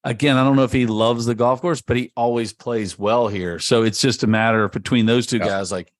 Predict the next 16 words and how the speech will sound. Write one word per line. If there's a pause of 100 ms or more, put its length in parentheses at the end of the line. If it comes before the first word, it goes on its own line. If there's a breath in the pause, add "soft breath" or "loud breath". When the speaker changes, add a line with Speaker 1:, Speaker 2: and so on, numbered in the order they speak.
(560)
Speaker 1:
who,
who
finishes
just
a
little
bit
higher.
I
mean,
it's, (100)
it's
a
coin
flip. (420 loud breath)
Um,